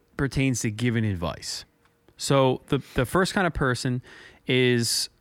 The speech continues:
the kind of person who uses lots of hyperbole, exaggerates, um, and oftentimes takes something that is fairly straightforward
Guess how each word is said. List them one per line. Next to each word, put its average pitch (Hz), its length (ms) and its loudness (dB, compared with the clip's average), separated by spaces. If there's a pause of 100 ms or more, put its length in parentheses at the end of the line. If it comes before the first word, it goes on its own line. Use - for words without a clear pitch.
(160)
the 139 120 -4
kind 143 220 -2
of 156 80 -4
person 131 480 -2
who 123 640 0 (960)
uses 131 520 0
lots 131 320 2
of 143 100 -2
hyperbole, 135 800 0 (400)
exaggerates, 120 1120 -2 (760)
um, 101 480 -2 (120)
and 135 320 -2 (1400)
oftentimes 196 840 0
takes - 340 0
something 196 440 -2
that 143 160 0
is 120 320 0
fairly 196 380 0
straightforward 156 1120 -4